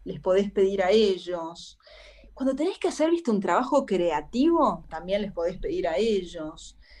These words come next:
¿Y qué les gusta a ellos en cuanto a aromas, digo, no? Todo lo que son los aromas dulces, eh, lo que son las fresias, por ejemplo,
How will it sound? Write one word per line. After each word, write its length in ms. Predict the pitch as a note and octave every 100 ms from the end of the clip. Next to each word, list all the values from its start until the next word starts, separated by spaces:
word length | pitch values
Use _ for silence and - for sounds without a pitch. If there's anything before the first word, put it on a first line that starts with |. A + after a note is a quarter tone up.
| - - - - - - -
¿Y 380 | C#4 D4+ D4+ - _ - - - - - - - - - -
qué 140 | - G4
les 180 | E4+
gusta 420 | B3+ D#4+ E4+ D#4+ B3+
a 40 |
ellos 600 | A3+ D4+ D#4 F4 C#4 - -
en 140 | G3
cuanto 280 | G3+ F#3+ F#3
a 40 |
aromas, 380 | B3+ B3 F3+ E3+
digo, 280 | F3 E3 D#3
no? 400 | D#3 G#3+ D4 F4+ - - - -
Todo 180 | - G#4
lo 100 | D#4+
que 80 | A3
son 140 | D#4
los 140 | D#4 -
aromas 380 | G3 B3+ A#3+ G3
dulces, 920 | A#3+ C#4 C4 - C4 B3+ C4 C4 -
eh, 300 | - F3+ F3+
lo 140 | F3 F#3
que 80 | -
son 160 | A3+
las 160 | A3 G#3+
fresias, 680 | - A#3+ A3+ - F3+ F3+ -
por 180 | D#3+
ejemplo, 640 | D#3+ - G#3+ F3+ D#3+ D#3 D#3